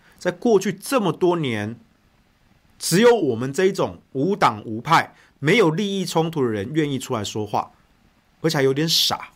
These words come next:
平白无故冒着被政府查水表的风险站出来讲话。反观那些风电、光电，为什么这么多的一些打手、侧翼、网军都会不断的造谣？为什么？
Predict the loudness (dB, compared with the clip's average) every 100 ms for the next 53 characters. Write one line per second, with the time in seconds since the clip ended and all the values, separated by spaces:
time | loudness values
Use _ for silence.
0 | _ _ -20 _ _ _ _ _ _ _
1 | -2 0 4 4 6 4 2 -4 0 2
2 | 2 2 0 2 0 0 -4 2 4 4
3 | 2 0 0 -4 -2 -2 -2 -6 -6 _
4 | _ _ _ 0 0 2 -2 -4 -6 -16
5 | -18 -18 -20 _ _ _ _ _ _ _
6 | _ _ _ _ _ _ _ 2 4 6
7 | 4 2 2 0 0 -4 -4 -2 -4 -2
8 | -2 0 0 0 2 0 -2 0 2 4
9 | 2 0 2 4 2 2 0 2 4 4
10 | 2 2 0 0 2 4 4 2 -2 -4
11 | -12 _ _ _ 2 2 2 -2 -2 -2
12 | -4 -14 _ _ 0 0 0 0 0 2
13 | 2 4 4 2 4 4 4 -2 -6